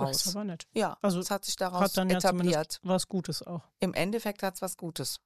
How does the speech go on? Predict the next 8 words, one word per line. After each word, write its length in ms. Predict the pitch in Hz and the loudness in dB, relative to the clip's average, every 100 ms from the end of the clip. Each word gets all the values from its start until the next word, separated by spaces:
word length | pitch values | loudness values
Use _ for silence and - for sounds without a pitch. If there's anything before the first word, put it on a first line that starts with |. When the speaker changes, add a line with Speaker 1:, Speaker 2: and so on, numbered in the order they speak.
| _ | _
Speaker 1:
Hm. 180 | 165 143 _ - | -8 -8 _ -2
Speaker 2:
Ja. 160 | 156 - _ _ | -2 -2 _ _
Speaker 1:
Klingt 160 | 185 208 | -2 2
ja 60 | 254 | 0
ganz 160 | 269 | -2
gut. 180 | - - 220 | -8 -4 0
Speaker 2:
Ja, 160 | 185 - _ - | 0 -2 _ 0
am 260 | 180 175 | 0 0